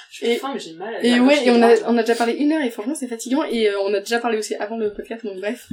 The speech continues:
Speaker 2: Allez, à tout. Et
Speaker 1: Allez.
Speaker 2: en plus, mon ordi, il commence à
Speaker 1: Bonjour.
Speaker 2: ronronner de ouf. Enfin, il commence. Enfin, un bout de temps déjà. <laughs> Donc voilà, mais quelques jours plus tard,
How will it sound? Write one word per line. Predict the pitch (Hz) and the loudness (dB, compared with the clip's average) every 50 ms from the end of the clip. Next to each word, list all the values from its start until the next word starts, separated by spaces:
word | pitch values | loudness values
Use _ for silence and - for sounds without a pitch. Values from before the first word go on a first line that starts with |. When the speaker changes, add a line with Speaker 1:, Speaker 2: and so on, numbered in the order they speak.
| 110 104 - - - - - - - - - | -14 -14 -16 -18 -2 -2 -2 -2 -2 -2 0
Speaker 2:
Allez, | - 247 269 | 2 4 6
à | 262 254 | 4 4
tout. | - 269 | 2 2
Et | 240 | 4
Speaker 1:
Allez. | 208 269 | 6 6
Speaker 2:
en | 269 262 | 8 8
plus, | 330 330 | 8 8
mon | 320 285 262 254 254 247 | 8 8 8 6 4 4
ordi, | 247 247 240 254 285 269 247 | 2 0 -2 -4 -6 -6 -6
il | 226 | -4
commence | - 226 226 208 208 | -6 -8 -8 -6 -6
à | 202 196 | -6 -6
Speaker 1:
Bonjour. | 214 202 - - | -8 -8 -6 -4
Speaker 2:
ronronner | 226 226 226 226 233 226 233 226 | -2 -2 -2 0 -2 -2 -2 -2
de | 220 | -4
ouf. | 214 226 | -6 -6
Enfin, | - - 185 | -8 -8 -10
il | 185 | -10
commence. | - 185 190 - - - | -10 -10 -12 -12 -14 -10
Enfin, | - 427 339 330 311 - | -6 -2 0 0 0 2
un | - | 2
bout | 247 | 2
de | 240 320 | 4 6
temps | 269 269 | 6 6
déjà. | 247 220 - _ _ - | 6 4 0 _ _ -20
<laughs> | - _ _ | -20 _ _
Donc | 262 240 226 | -8 -8 -2
voilà, | 226 240 269 285 | 0 0 2 2
mais | 285 269 | 0 -2
quelques | - 262 254 - 269 254 | -6 -10 -10 -10 -10 -12
jours | 247 240 - | -12 -12 -14
plus | - - 240 226 | -14 -14 -12 -8
tard, | 254 247 269 269 - | -6 -4 -4 -4 -6